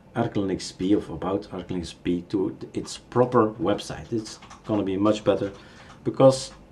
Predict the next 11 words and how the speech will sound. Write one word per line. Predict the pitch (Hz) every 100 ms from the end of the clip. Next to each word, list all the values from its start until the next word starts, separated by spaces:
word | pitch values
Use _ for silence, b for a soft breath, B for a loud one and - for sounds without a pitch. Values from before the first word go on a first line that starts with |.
| -
we | 113 120 117 - - -
came | - 131 131
to | 131 113 107 - 107
appreciate | - 135 131 - 107 107 107
and | 101
to | - 92
see | - - 127 123 B B B B B
the | -
valor | 82 - 123 127 85 76 - -
of, | 101 98 - -
uh, | 95 90